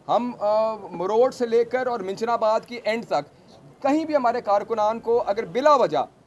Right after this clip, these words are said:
बग़ैर किसी वजह के, बग़ैर किसी चीज़ के, unlawfully, unlegally अगर उनको detain किया गया या उनको रोका गया तो पूरा district उसकी, अ,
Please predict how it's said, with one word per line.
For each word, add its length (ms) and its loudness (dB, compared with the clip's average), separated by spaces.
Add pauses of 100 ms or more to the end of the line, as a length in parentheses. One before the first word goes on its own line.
(140)
बग़ैर 340 2
किसी 220 -10
वजह 260 0
के, 180 -6
बग़ैर 360 0
किसी 240 -12
चीज़ 140 -12
के, 100 -10
unlawfully, 800 -2
unlegally 580 -6
अगर 140 -4
उनको 440 -2 (360)
detain 360 -2
किया 260 -2
गया 160 0
या 120 -2
उनको 180 -6
रोका 280 -2
गया 180 0 (320)
तो 60 -12
पूरा 400 2
district 420 -8
उसकी, 380 -12
अ, 60 -16